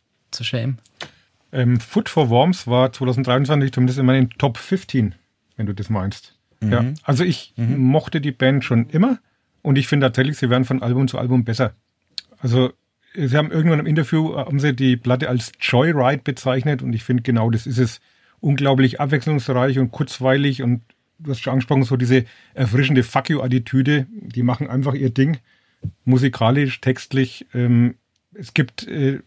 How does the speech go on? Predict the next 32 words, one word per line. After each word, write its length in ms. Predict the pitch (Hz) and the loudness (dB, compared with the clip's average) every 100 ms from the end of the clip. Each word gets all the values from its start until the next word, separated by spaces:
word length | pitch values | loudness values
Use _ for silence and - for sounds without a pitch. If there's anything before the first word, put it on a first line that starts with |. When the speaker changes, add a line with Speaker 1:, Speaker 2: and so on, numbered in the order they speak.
| - | -6
Speaker 2:
Cutthroat, 400 | 147 131 143 131 | -4 0 2 2
du 40 | |
hast 100 | 120 | 0
schon 100 | - | 0
angesprochen, 480 | 143 135 - 143 139 | -2 -2 0 0 0
ein, 240 | 135 139 | -2 -2
ein 320 | 139 131 127 - | 0 0 0 -2
perfekter 480 | 117 127 151 - 147 | -4 0 -2 -2 -2
Indie-Rock-Hit. 640 | 156 151 139 139 - 143 - _ _ _ | 0 2 0 0 -2 -4 -4 _ _ _
Du 80 | - | -2
hast 160 | 131 - | -2 0
diese 320 | 131 139 127 _ _ 220 _ | 2 4 4 _ _ -20 _
erwartbaren, 640 | 143 127 143 - 151 147 | -2 0 0 2 2 2
lärmenden 480 | 120 127 139 127 120 | 4 2 0 0 -2
Post-Punk-Stücke 920 | - 151 - - 139 127 - 135 135 | -2 -4 -4 -4 -4 -4 -6 -2 0
wie 80 | 117 | -2
Cowards 400 | - 117 127 123 | -2 -2 -2 -2
Around, 400 | 117 120 135 123 | -2 0 -2 -2
Nothing 320 | 131 131 120 | -4 -2 -4
Better. 300 | 127 127 131 - - - | -2 0 0 -2 -20 -2
Du 80 | 143 | 0
hast 120 | 117 | 2
aber 100 | 127 | 2
auch 100 | 123 | 2
eine 120 | 139 | 2
klassische 380 | 123 131 139 131 | 2 2 2 0
Britpop-Hymne, 920 | 120 151 - 160 139 - 151 151 143 123 _ _ _ _ | -2 -4 -2 -2 -2 0 0 2 0 -2 _ _ _ _
äh, 200 | 139 127 | -4 0
mit 160 | 123 117 | 2 0
Oasis-Vibes, 920 | 123 143 139 135 131 127 143 - - | 0 0 0 -4 0 2 2 -4 -16
Quiet 320 | - 110 120 | -6 -4 -2
Life. 460 | 113 107 135 139 - | 0 0 0 -2 -12